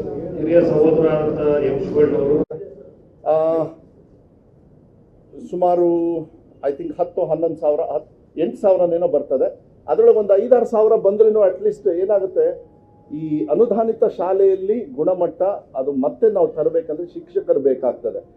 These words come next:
Speaker 2: ಅವರಿಗೆ ಅತಿಥಿ ಶಿಕ್ಷಕರ ಕೊಡೋಕ್ಕಾಗೋದಿಲ್ಲ ನಾವು ಸರ್ಕಾರದಿಂದ.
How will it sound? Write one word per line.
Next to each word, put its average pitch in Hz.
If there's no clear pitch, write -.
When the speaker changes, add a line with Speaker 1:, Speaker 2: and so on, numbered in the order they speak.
Speaker 2:
ಅವರಿಗೆ 185
ಅತಿಥಿ 208
ಶಿಕ್ಷಕರ 190
ಕೊಡೋಕ್ಕಾಗೋದಿಲ್ಲ 151
ನಾವು 113
ಸರ್ಕಾರದಿಂದ. 123